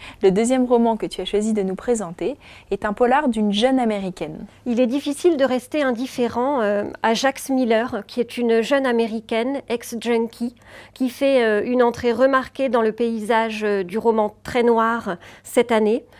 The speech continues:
Speaker 2: Alors, euh, son héroïne, Freedom Oliver, euh, se cache depuis dix-huit ans sous la protection du F B I. Elle pense avoir mis ses enfants en sécurité auprès d'une famille honnête.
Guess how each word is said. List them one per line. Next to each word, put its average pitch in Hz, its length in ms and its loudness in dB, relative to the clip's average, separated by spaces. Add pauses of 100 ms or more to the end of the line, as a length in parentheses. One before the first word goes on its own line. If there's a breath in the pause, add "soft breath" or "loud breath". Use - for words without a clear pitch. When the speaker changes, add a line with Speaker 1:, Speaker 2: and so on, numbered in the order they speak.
(260 loud breath)
Speaker 2:
Alors, 220 400 2
euh, 220 300 2
son 262 300 2
héroïne, 247 600 4
Freedom 226 520 0
Oliver, 220 500 0 (460 loud breath)
euh, 208 180 2
se 254 200 -2
cache 262 500 0
depuis 240 340 0
dix-huit 247 500 -2
ans 254 200 0
sous - 180 -6
la 226 100 4
protection 233 520 -4
du 226 220 0
F 233 100 -6
B 220 80 -4
I. 220 400 0 (600 loud breath)
Elle 226 140 4
pense 262 300 -2
avoir 214 300 2
mis 240 260 0
ses 208 260 -4
enfants 254 320 -2
en 240 60 -2
sécurité 220 800 -4
auprès 226 280 -2
d'une 208 140 -2
famille 226 400 0
honnête. 185 440 -4